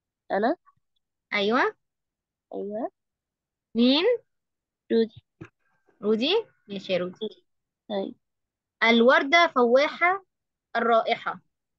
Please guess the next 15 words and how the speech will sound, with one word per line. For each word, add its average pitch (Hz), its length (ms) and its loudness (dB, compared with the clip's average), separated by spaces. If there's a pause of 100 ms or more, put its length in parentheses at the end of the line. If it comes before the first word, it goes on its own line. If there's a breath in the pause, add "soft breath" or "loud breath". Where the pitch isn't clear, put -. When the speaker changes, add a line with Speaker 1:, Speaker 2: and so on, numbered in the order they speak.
(2000)
Speaker 2:
أقول 233 160 6
الوردة 247 360 2
إيه؟ 214 280 -4 (3000)
Speaker 1:
هو 220 160 4
عايز 254 720 2 (240)
Speaker 2:
أنا 214 100 -2
عايزة 247 280 0
ال-، 247 180 -4
الفواحة 240 480 -2
دي 320 260 -8
الخبر، 339 500 -8
أنا 247 120 -4
عايزة 254 220 -6
أخليها 247 500 -4
نعت. 185 260 -4